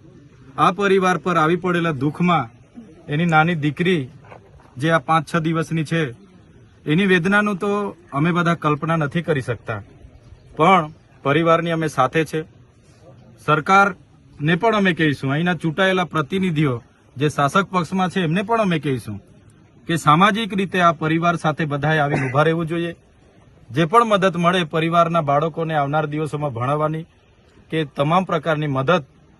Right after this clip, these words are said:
આવનાર દિવસોમાં સરકારમાંથી એમને મળે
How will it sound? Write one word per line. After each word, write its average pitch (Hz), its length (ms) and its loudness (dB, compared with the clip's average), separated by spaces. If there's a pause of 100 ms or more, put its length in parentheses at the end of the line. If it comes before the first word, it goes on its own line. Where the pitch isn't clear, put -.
(120)
આવનાર 156 320 0
દિવસોમાં 147 500 -2
સરકારમાંથી 139 840 -4 (260)
એમને 143 220 -2
મળે 139 280 4